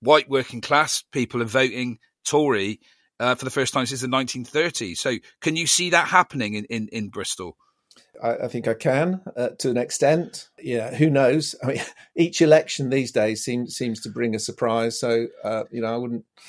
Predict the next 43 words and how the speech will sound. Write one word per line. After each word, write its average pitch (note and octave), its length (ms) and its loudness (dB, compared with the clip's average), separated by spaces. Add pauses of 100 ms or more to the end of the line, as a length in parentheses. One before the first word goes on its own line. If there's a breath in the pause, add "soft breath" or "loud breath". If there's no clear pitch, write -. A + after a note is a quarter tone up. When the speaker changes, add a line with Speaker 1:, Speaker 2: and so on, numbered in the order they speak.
(480 loud breath)
Speaker 2:
I B2+ 40 -6
wouldn't A#2+ 220 0
discount A#2+ 520 -2
it. C#3+ 180 -6 (180)
Um, A#2 400 0
I, B2 220 -2
Speaker 1:
Yeah. G2 140 0
Speaker 2:
I, C#3 320 0
I - 20 2
think D3+ 320 0
certainly B2+ 560 4 (480)
the, A2+ 280 2
uh, A2 120 8
the A2+ 120 -2
Kill C3 240 0
the A2+ 80 4
Bill B2+ 220 2
protests A2 640 -2
might B2 640 -2 (100)
also A#2+ 520 -2
have G#2 240 -2
an A2 100 0
effect, - 560 -2 (140)
um, G#2 440 -4
particularly - 420 -8
in G#2+ 60 -4
those A#2 220 0
communities, G#2 680 -8
about G#2+ 260 -8
who A2+ 100 -4
they G#2 160 -4
vote G#2 280 -6
for A#2+ 200 -8
as C#3 120 -16
well. D3+ 260 -12 (640)
Speaker 1:
You C3 220 2
mean B2+ 160 4
they'll B2+ 140 8
go, B2+ 280 6
they'll B2+ 180 6
go B2+ 220 4
more B2 220 2
right A2+ 540 0